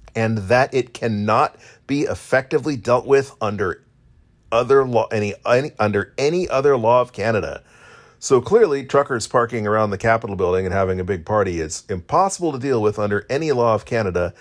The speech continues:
and violates the health and safety of Canadians in such a way that for the first time in Canadian history, they have declared martial law.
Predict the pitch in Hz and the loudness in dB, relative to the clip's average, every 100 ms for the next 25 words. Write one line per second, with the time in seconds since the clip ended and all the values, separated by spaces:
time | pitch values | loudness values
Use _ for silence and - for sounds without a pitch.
0 | - - _ 104 101 92 104 127 156 151 | -20 -20 _ -6 -4 0 2 2 2 0
1 | 156 - - 113 98 85 131 147 127 104 | 0 -4 -8 -8 -8 0 0 0 -6 -4
2 | 131 127 123 107 117 117 110 98 92 90 | -4 -4 -6 -4 -2 -2 -2 -4 -6 -2
3 | - 175 147 107 98 104 - - _ 110 | -2 0 0 0 2 -2 -8 -20 _ -4
4 | 104 123 95 - - 180 180 - 180 165 | 0 0 0 -2 0 0 0 -2 0 0
5 | 151 147 147 139 131 135 127 - 95 95 | -2 2 0 0 -2 -2 -2 -4 -2 0
6 | 120 107 85 - 110 127 120 117 123 - | 0 0 -6 -4 0 0 2 0 0 -2
7 | 101 110 87 73 | 0 2 2 0